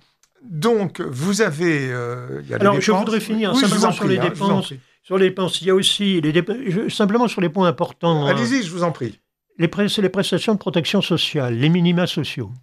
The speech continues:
Speaker 2: Alors, le chiffre, là, est de, de, de, de dix milliards. En fait, l'ensemble des prestations,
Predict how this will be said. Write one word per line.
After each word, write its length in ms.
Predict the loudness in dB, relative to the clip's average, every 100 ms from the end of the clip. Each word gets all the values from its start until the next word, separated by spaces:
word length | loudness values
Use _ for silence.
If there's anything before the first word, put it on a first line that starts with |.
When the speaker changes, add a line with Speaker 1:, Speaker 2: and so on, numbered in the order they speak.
| _ _ _ _ _ _ _ _ _ -2
Speaker 2:
Alors, 320 | 0 0 0
le 180 | 0 0
chiffre, 300 | -2 -4 0
là, 100 | 0
est 80 | 2
de, 140 | 0
de, 160 | 0 -2
de, 560 | 0 0 0 0 0
de 160 | -2 -2
dix 160 | 0
milliards. 580 | 0 0 -2 -6 -12 -18 _ _ _ _ _ -8
En 80 |
fait, 240 | -4 -4 -2
l'ensemble 800 | -2 -2 -2 -2 -2 -6 -12 -20 _
des 80 | -18
prestations, 840 | -12 -10 -8 -8 -8 -8 -8 -10